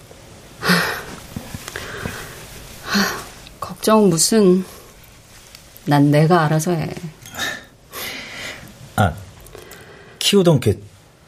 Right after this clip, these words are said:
Speaker 2: 죽었다며?
Speaker 1: 어, 겨울이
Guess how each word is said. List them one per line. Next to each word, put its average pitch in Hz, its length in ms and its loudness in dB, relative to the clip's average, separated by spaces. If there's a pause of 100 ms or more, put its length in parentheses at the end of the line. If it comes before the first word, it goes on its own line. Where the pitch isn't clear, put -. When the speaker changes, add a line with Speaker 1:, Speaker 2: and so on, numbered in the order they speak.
(140)
Speaker 2:
죽었다며? 98 600 0 (1300)
Speaker 1:
어, 170 400 4 (360)
겨울이 180 680 4